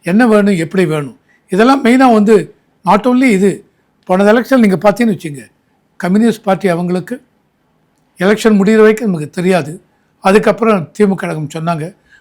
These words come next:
"ரெண்டு கம்யூனிஸ்ட் பார்ட்டிக்கும் பதினஞ்சு கோடி, பதினஞ்சு கோடி கொடுத்தோம்"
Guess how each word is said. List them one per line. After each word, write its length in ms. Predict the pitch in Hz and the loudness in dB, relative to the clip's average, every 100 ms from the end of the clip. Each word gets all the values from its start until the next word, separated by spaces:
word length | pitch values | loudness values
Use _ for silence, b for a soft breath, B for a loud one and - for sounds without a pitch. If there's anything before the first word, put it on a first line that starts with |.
| - | -4
"ரெண்டு 260 | 196 202 196 | 0 2 0
கம்யூனிஸ்ட் 520 | 185 190 214 202 - | 0 0 -2 -4 -6
பார்ட்டிக்கும் 400 | 180 180 156 180 b b - | -6 -6 -14 -16 b b -2
பதினஞ்சு 300 | 190 185 156 | 0 0 -2
கோடி, 200 | 196 190 | -2 -2
பதினஞ்சு 340 | 175 165 160 | -2 -4 -6
கோடி 220 | 156 165 | -8 -8
கொடுத்தோம்" 460 | 151 - 135 139 120 | -10 -10 -12 -12 -14